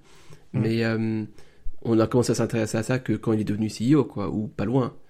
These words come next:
Speaker 2: euh, quand il est, euh, par intérim, tout ça. Et, euh,
Speaker 1: Ouais.
Speaker 2: du coup, le, le prochain Cook, forc-, ou la prochaine Cook, euh, forcément, pour l'instant, on sait pas qui c'est, parce qu'on n'a pas cette espèce de, on sait pas ce dont Apple a besoin en termes de parcours et en termes de compétences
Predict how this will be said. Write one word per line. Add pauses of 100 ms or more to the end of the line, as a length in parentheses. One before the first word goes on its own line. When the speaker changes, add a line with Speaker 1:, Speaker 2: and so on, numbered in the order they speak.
(380)
Speaker 2:
euh,
quand
il
est,
euh,
par
intérim,
tout
ça.
Et,
euh,
Speaker 1:
Ouais. (840)
Speaker 2:
du
coup,
le,
le
prochain
Cook, (240)
forc-,
ou
la
prochaine
Cook,
euh, (160)
forcément,
pour
l'instant,
on
sait
pas
qui
c'est,
parce
qu'on
n'a
pas
cette
espèce
de, (600)
on
sait
pas
ce
dont
Apple
a
besoin (300)
en
termes
de
parcours (400)
et
en
termes
de
compétences